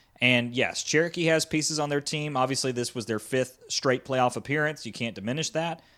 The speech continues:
But it's not something that you can just right away just replace, okay? I mean, they're replacing A J Swan, Adarius Harshaw, Keith Adams Junior a couple years ago. All the guys that we've mentioned that people know. But you have to replace that, and they have to learn how to win on the fly.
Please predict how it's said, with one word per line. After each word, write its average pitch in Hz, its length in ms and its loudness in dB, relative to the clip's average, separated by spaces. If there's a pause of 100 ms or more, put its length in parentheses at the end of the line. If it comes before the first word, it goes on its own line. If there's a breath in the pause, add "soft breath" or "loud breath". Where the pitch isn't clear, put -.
(200 soft breath)
But 170 120 4
it's 175 100 -2
not 202 180 2
something 170 280 2
that 139 100 -4
you 139 140 -2
can 143 100 -4
just 120 260 -4
right 120 260 4
away 117 260 2
just 101 260 -6
replace, 95 480 -2
okay? 90 300 -4
I - 20 -4
mean, 98 140 -4
they're 113 120 2
replacing 135 460 0
A 107 120 2
J 113 180 0
Swan, 120 500 -2
Adarius 90 460 -2
Harshaw, 127 580 -2 (320 loud breath)
Keith 123 240 -2
Adams 135 300 2
Junior 143 360 -2
a 98 40 0
couple 92 260 -6
years 82 220 -8
ago. 80 180 -6
All 160 100 4
the 233 80 0
guys 190 240 4
that 160 80 -2
we've 147 160 0
mentioned 107 340 -6
that - 60 -12
people 101 220 -8
know. 85 280 -6 (420 soft breath)
But 165 160 0
you 175 60 4
have 190 160 4
to 175 100 2
replace 160 420 0
that, 110 320 0
and 139 100 -2
they 160 80 0
have 208 180 -2
to 160 80 0
learn 131 260 0
how 117 140 2
to 104 40 0
win 104 220 -2
on 90 100 -2
the 85 60 -8
fly. 80 380 -6